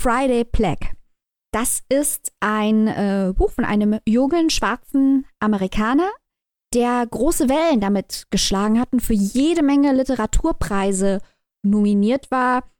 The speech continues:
Einer seiner Fans ist zum Beispiel Colson Whitehead. Ähm,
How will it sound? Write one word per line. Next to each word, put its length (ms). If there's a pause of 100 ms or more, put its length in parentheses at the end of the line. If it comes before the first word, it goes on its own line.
(140)
Einer 200
seiner 240
Fans 380
ist 160
zum 100
Beispiel 280
Colson 480
Whitehead. 720
Ähm, 380